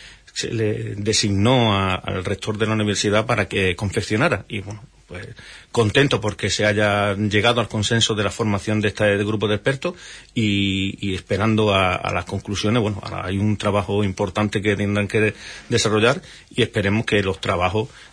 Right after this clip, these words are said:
lleguen para la mejor solución de, sobre los fosfoyesos, que es lo que todo el mundo deseamos,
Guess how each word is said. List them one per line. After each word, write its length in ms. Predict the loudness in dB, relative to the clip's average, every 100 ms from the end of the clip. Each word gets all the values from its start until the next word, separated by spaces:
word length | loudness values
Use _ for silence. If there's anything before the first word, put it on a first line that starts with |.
| -6
lleguen 380 | -2 0 0 -2
para 240 | 0 -2
la 80 | -2
mejor 260 | -4 -4 -4
solución 520 | -4 -4 -2 0 0
de, 840 | 2 0 -2 -4 -6 -10 -12 -14 -18 -10
sobre 280 | -6 -4 -4
los 120 | -6
fosfoyesos, 440 | -6 -2 0 0 0
que 120 | 0
es 60 | 0
lo 160 | 0
que 120 | -2
todo 220 | -2 -2 0
el 60 |
mundo 380 | 2 2 2 0 -6 -12 -4
deseamos, 560 | 0 2 2 4 2